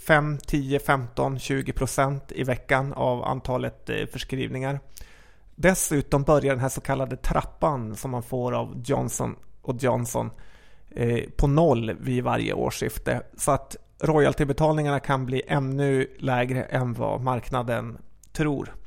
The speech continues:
Jag tycker det ser ganska mörkt ut för det här bolaget och av alla börsens bolag så skulle jag inte köpa det här. Det finns mycket annat kul där ute och då behöver man inte köpa ett med problem och ett preparat på dekis.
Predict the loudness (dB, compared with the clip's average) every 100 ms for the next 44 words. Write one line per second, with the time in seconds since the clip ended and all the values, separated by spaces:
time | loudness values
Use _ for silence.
0 | -16 -16 -16 -20 -20 -20 -20 -20 -8 2
1 | 4 6 6 6 4 4 4 4 4 2
2 | -2 -2 0 0 0 0 -2 -2 -2 -2
3 | -6 -8 -2 0 0 -6 -18 -20 -20 -20
4 | -20 -20 -20 4 8 10 10 8 6 6
5 | 6 4 4 2 0 -2 0 2 0 -2
6 | -4 2 2 4 2 2 0 2 0 0
7 | -2 -2 -2 -2 -2 0 -2 -4 -10 -18
8 | -8 -4 4 4 4 0 0 2 2 0
9 | -4 -6 -16 -6 0 2 2 0 -2 -2
10 | 0 2 2 2 0 -2 -4 -4 -2 -2
11 | 0 -2 -2 -6 -20 -14 -2 0 0 -2
12 | -8 -14 -16 -20 0 4 6 4 0 -2
13 | -4 -2 -2 0 0 2 0 0 -4 -4
14 | -4 -6 -10 -12